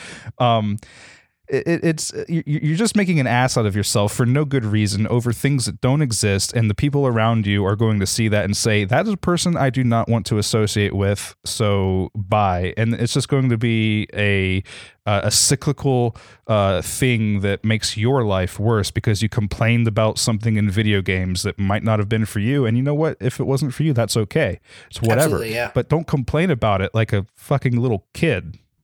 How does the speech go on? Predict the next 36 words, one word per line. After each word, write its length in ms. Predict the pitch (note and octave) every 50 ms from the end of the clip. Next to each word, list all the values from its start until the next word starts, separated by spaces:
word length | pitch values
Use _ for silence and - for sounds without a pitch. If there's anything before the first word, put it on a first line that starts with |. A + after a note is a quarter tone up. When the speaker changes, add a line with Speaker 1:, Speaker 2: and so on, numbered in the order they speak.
| _ -
Speaker 2:
I 20 | D3
mean, 140 | D3 C3+ C#3+
if 160 | C#3 C#3 -
this 220 | E3+ F#3 F#3 A3+
is 80 | A#3+ F3+
the 80 | E3
stuff 240 | D3 - - D#3 -
you're 100 | D3 D3
hung 140 | C3 C#3 B2+
up 120 | B2 A#2+
on, 220 | A#2 G2+ F#2+ G2 - -
if 120 | B2+ -
you 140 | - C3 D3+
are 80 | E3 D#3+
hung 180 | C3+ D#3+ C#3+
up 160 | C#3 C#3 C#3 C3+
on 280 | B2+ B2+ B2 B2 - -
Abby 320 | B2+ B2 A#2+ A#2 B2 A#2
killing 300 | A#2+ - B2 B2 A#2 A#2
Joel 400 | A2+ A#2 A#2 A2+ A2 A2 A2 -
and 100 | A#2 A#2
having 280 | A2 A#2 A2 A2+ A2 A2
big 180 | A2 G#2+ A2
muscles, 480 | A#2+ A2 A2 - A#2 G#2+ G#2+ - - - - - - - - _ _ _ _
but 260 | - A#2+ A2 G#2+ - - _ _ _
don't 240 | - A#2+ A2+ F#2+ -
mind 260 | A#2 A2+ A2 A2 A2
the 160 | G#2+ G2 - - - - -
mushroom 340 | - B2 B2 A#2+ - - A2
zombies, 460 | G#2 A2+ G#2 G#2 G#2 G#2+ G#2 G#2 -
or 240 | - - B2 A#2+ A#2+
if 160 | A2+ A2+ -
you're 140 | A#2+ B2 B2+
hung 160 | B2 C3 A#2+
up 160 | A#2+ A#2+ A2+ B2
on 260 | A#2 A2+ A2 -